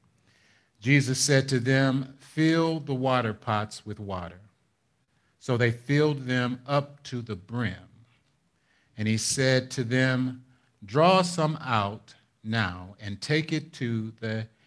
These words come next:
head waiter." So they took it to him. When the head waiter tasted the water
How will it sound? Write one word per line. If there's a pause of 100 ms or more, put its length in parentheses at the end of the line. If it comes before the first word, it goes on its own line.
(140)
head
waiter." (760)
So
they
took
it
to
him. (1600)
When
the
head
waiter
tasted
the
water